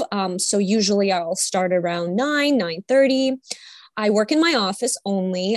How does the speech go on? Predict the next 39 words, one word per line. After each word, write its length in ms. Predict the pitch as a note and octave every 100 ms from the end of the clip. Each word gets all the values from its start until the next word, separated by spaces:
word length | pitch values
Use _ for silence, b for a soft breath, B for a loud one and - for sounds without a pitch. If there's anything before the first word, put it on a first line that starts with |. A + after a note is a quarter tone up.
| -
I 60 |
can't 260 | G3+ - -
work 180 | G#3+ G#3 -
anywhere 440 | G3+ A3 A#3 -
else. 640 | F#3+ F3+ F#3 A3+ - - -
I'm 380 | F#3+ F#3 F#3 F#3+
most 380 | F#3 A3+ -
focused, 760 | G#3 F3+ F#3 F3 F#3 A3+ - -
switch 220 | F#3 F3+
on 160 | E3 D#3+
some 240 | - F#3+
music. 600 | G#3+ D4+ C#4+ D4 C#4+ D4 -
That's 180 | F3 -
how 140 | F3
I 100 | F3
focus 720 | G#3+ A#3 A3+ C4+ B3+ C#4+ - -
on, 460 | G#3+ G3+ G3+ F#3 -
you 160 | G#3+
know, 320 | F#3 D#3+ F3
the 160 | G3 F#3
writing 640 | F3+ G3 B3 C4+ C#4 C4+
and 120 | G3+ E3
the 60 |
work. 500 | D#3+ F3 F#3 D4 A4+ - B B B B B B B -
And 160 | E4+ F#4+
then 200 | G#4 G4+ -
I 120 | E4+ F#4
usually 360 | F4 G4+ G#4+
in 60 | G#4
the 60 | E4
morning 360 | D4+ E4 F#4
start 380 | - - D4 C#4+
with, 320 | A#3+ C4+ C#4 - B3
um, 600 | A#3+ A3+ G3+ F#3 F#3 G3+ -
either 180 | A3
some 160 | G#3+ G#3
social 340 | G#3 G#3 G#3 A3
media, 400 | F4+ F4+ E4+ D#4+
some 220 | G#3+